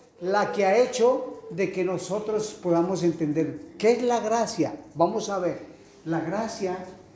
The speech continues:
solamente es un regalo inmerecido. ¿Qué es la misericordia? La misericordia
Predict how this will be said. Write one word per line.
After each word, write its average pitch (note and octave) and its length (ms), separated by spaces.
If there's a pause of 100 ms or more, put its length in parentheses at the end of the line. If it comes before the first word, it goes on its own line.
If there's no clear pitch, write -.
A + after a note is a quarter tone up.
solamente F3 1120
es - 260 (420)
un D#3+ 220 (140)
regalo D#3+ 800 (220)
inmerecido. C3 880 (1040)
¿Qué A#3 180
es A#3+ 100
la A#3+ 80
misericordia? F#3+ 840 (500)
La F#3+ 100
misericordia F3 920